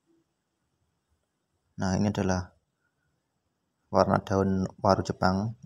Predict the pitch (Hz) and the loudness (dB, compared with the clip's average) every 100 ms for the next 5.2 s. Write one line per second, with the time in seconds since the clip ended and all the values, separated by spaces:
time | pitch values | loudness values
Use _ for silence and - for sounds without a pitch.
0 | - 98 95 92 95 92 - 104 113 - | -4 -2 -2 0 -2 -4 -4 -2 -2 -4
1 | _ _ _ _ _ _ _ _ _ - | _ _ _ _ _ _ _ _ _ -8
2 | 95 95 95 92 95 95 95 104 - 104 | -4 0 0 2 2 0 0 -4 -2 0
3 | 95 95 92 92 - _ _ _ _ _ | 4 4 4 -2 -8 _ _ _ _ _
4 | _ - 107 98 - - 95 87 - 95 | _ -16 -8 -6 -6 -2 0 0 2 0
5 | 110 123 | 0 -10